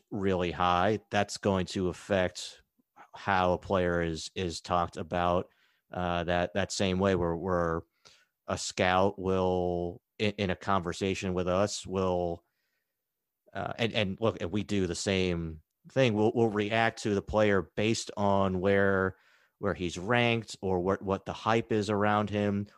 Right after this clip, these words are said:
or in the draft, maybe where he's perceived to go in, in the draft, where, like, yeah, like, we're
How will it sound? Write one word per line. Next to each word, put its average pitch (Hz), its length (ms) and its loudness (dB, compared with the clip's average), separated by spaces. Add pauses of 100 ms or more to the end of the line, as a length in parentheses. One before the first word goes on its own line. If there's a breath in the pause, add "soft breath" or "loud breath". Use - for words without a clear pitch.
or 104 160 0
in 90 80 -2
the 90 60 -4
draft, 107 420 0
maybe 92 180 -2
where 92 200 0
he's 95 220 -4
perceived 101 720 -4
to 101 100 -4
go 92 540 2 (1040 soft breath)
in, 92 720 0 (380)
in 110 200 2
the 87 60 -2
draft, 110 680 2 (400)
where, 107 300 6
like, 120 220 2
yeah, 147 200 6
like, 98 120 2
we're 107 240 0